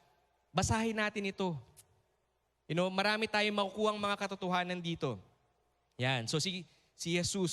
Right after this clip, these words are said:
yan. So, pag-usapan natin verse six. Diba? Sabi dito, "Si Kr-, yamang tinanggap natin si Kristo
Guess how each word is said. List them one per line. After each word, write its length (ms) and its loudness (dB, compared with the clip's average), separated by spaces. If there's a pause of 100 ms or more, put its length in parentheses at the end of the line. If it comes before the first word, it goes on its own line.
yan. 240 0
So, 160 -2
pag-usapan 480 2
natin 160 0
verse 320 0
six. 560 -4 (720)
Diba? 240 -2
Sabi 240 0
dito, 400 -2 (480)
"Si 160 -4
Kr-, 240 -4 (240)
yamang 400 2
tinanggap 560 0
natin 560 0
si 160 -6
Kristo 560 -2